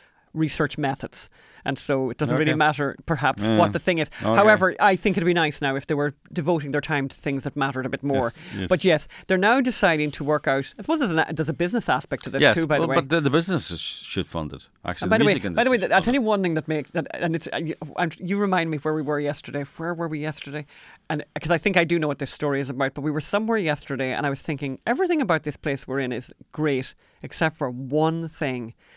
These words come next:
Speaker 1: that is really driving me nuts in this one place. And it was the music. Where was that, Phelim? And it was,
Speaker 2: Yesterday.
Speaker 1: it was either yesterday or the day before, and it was just like, "Is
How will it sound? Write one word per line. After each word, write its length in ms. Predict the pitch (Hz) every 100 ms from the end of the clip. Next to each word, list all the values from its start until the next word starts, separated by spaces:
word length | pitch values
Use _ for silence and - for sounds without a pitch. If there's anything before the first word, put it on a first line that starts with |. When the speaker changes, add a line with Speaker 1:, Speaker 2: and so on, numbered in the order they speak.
| -
Speaker 1:
that 100 | 135
is 160 | 139 123
really 400 | 139 147 147 147
driving 460 | 143 143 139 135
me 80 | 143
nuts 280 | 143 139 -
in 80 | 117
this 160 | 123 -
one 200 | 123 131
place. 460 | - 110 - - _ _ _ _ _ _ _ _
And 100 | 143
it 40 |
was 160 | 139 135
the 80 | 147
music. 480 | 147 165 - - - _
Where 160 | 190
was 120 | 156 -
that, 180 | 147
Phelim? 300 | - 135 127 - _ _
And 100 | 156
it 80 | 143
was, 160 | 135
Speaker 2:
Yesterday. 260 | - 247 175 - _ _
Speaker 1:
it 160 | -
was 100 | 147
either 220 | 151 170 185
yesterday 400 | 160 143 - 135
or 40 |
the 80 | 123
day 120 | 139
before, 440 | 131 135 139 120 -
and 100 | 135
it 40 |
was 120 | 123
just 220 | - 135 -
like, 200 | 123 - _ _ -
"Is 160 | 147